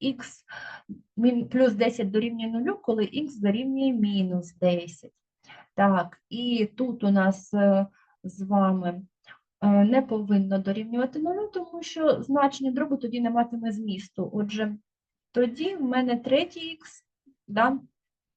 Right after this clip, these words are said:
не повинен дорівнювати у нас з вами двом.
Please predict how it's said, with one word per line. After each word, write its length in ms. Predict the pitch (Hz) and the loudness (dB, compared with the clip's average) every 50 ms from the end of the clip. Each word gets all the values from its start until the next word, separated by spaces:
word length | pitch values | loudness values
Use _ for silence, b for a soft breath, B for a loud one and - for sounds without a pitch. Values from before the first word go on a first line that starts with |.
| _ _ _ _ _ - | _ _ _ _ _ -4
не 260 | 214 220 240 240 240 | 0 4 6 6 6
повинен 640 | 233 233 220 214 214 214 226 220 214 196 196 196 190 | 6 4 -2 -2 -2 -2 -2 2 4 4 4 2 2
дорівнювати 720 | 190 196 202 262 320 339 349 339 320 320 302 - - 247 | -2 -2 -2 -2 -4 -6 -6 -8 -4 -4 -4 0 0 0
у 140 | 233 226 208 | 0 2 2
нас 440 | 196 214 247 269 254 - - _ | 4 6 4 4 4 0 -10 _
з 40 | - | -10
вами 420 | 190 190 202 220 226 226 226 226 214 | -2 0 0 0 0 -2 -4 -6 -8
двом. 600 | 190 160 185 165 175 175 170 170 165 185 196 | -6 -8 -8 -10 -10 -12 -10 -10 -10 -10 -12